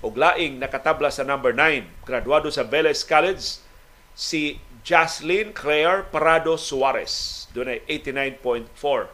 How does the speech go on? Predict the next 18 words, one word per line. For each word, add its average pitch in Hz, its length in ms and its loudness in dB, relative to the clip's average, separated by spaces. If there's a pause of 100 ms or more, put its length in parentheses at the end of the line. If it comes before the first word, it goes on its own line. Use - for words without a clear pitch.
percent 120 400 -8
na 113 80 -10
rating. 107 320 -8 (1200)
Ug 226 320 6
ang 185 160 0
number 233 400 4 (160)
ten, 208 320 4 (640)
graduado 156 560 4
sa 147 80 -2
Cebu 135 320 -2
Normal 131 400 0
University, 131 720 -4
si 123 480 -8 (560)
Julia 185 640 -2
Eloise 131 720 0
Cassandra 160 800 0 (160)
Cabonada 151 800 0
Borbajo. 120 880 -4